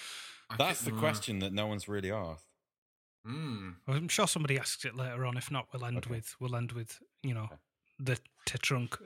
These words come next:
Speaker 3: emotional breakdown
Speaker 2: <laughs>
Speaker 3: and find out what was going on in his brain the day that happened. Um, best gig you've ever been to?
Speaker 1: Oh.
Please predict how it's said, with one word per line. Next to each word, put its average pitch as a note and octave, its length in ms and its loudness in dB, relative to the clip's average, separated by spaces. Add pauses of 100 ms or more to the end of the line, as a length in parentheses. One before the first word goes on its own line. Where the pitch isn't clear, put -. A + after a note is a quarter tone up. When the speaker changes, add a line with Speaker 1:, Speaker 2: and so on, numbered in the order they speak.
(100)
Speaker 3:
emotional C3+ 440 4
breakdown B2 420 2
Speaker 2:
<laughs> - 160 8
Speaker 3:
and G3 280 8
find C3 220 8
out B2+ 120 4
what B2+ 120 2
was C3 80 4
going B2+ 260 8
on B2 160 4
in A#2+ 80 2
his A#2+ 80 2
brain A#2+ 300 2
the A#2 60 -2
day A#2+ 140 0
that A#2 120 0
happened. A#2 420 -2 (600)
Um, B2+ 340 6 (160)
best D3 240 8
gig C#3 220 8
you've C3 100 4
ever C3 220 2
been B2 260 4
to? A#2 240 0 (260)
Speaker 1:
Oh. F2+ 540 -6